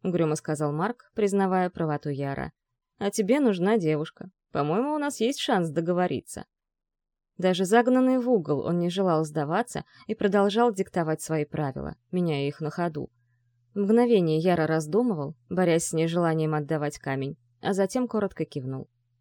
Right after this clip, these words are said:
«Идет». Он встретился взглядом с Соней. «Отдай ему камень, Соня». Соня замерла в замешательстве.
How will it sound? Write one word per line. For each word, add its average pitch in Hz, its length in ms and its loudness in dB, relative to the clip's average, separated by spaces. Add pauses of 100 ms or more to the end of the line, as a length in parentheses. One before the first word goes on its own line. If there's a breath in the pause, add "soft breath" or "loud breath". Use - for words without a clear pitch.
(340)
«Идет». 196 380 0 (880)
Он 202 180 0
встретился 202 540 0
взглядом 165 480 0
с - 80 -8
Соней. 135 420 -6 (720)
«Отдай 214 400 0
ему 180 160 0
камень, 135 320 -4
Соня». 127 380 -10 (920)
Соня 214 340 2
замерла 196 460 2
в 185 40 -4
замешательстве. 156 920 -4